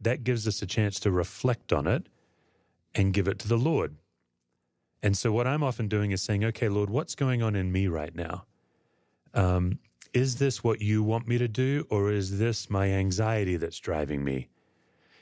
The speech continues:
Because what's fascinating is often our first impulse to say something or do something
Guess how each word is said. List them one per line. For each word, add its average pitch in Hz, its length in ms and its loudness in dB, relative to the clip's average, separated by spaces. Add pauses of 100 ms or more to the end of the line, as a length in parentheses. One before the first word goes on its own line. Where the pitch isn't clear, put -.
(140)
Because 127 340 2
what's 139 200 -2
fascinating 120 920 0
is 113 260 0
often 180 480 0
our 107 160 2
first - 580 -2 (180)
impulse 117 580 0
to 98 160 0
say - 340 -2
something 143 580 -2
or 101 140 2
do 120 340 0
something 90 580 0